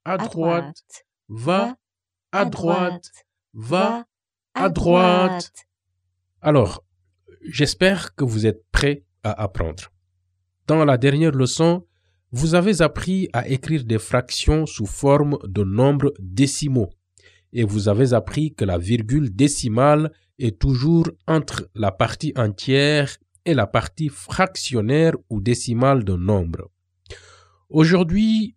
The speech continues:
Speaker 1: on va étudier la valeur de position. La valeur de position, c'est très important pour comprendre et écrire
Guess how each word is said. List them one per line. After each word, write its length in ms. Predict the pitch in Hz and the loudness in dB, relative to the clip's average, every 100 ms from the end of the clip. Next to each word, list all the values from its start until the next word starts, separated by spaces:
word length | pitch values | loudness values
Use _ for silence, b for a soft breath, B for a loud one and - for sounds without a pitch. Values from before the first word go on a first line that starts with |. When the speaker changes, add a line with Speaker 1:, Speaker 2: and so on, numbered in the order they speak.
| - | -2
Speaker 1:
on 120 | 151 | 0
va 180 | 147 185 | 2 2
étudier 640 | - 139 139 127 160 165 170 | 0 -2 -4 0 4 4 4
la 140 | 123 | 2
valeur 360 | 113 123 139 127 | 2 2 2 0
de 100 | 113 | -4
position. 680 | - 131 113 107 - 92 82 _ _ _ _ _ _ | 0 0 2 0 -4 -6 -8 _ _ _ _ _ _
La 140 | - 101 | -4 2
valeur 280 | 113 143 | 4 4
de 120 | 123 110 | 2 0
position, 760 | - 110 107 - 147 160 143 _ _ | 0 0 -2 -2 0 0 -2 _ _
c'est 260 | - - - | -6 -6 -2
très 240 | 180 156 | 0 2
important 580 | 147 131 131 - 180 180 | 2 2 0 2 2 2
pour 300 | 175 120 - | -2 -6 0
comprendre 840 | 147 139 - 156 175 180 151 151 - | 0 0 0 2 4 2 -2 -8 -6
et 200 | - 131 | -4 -2
écrire 440 | 143 139 156 180 | -2 -4 -2 0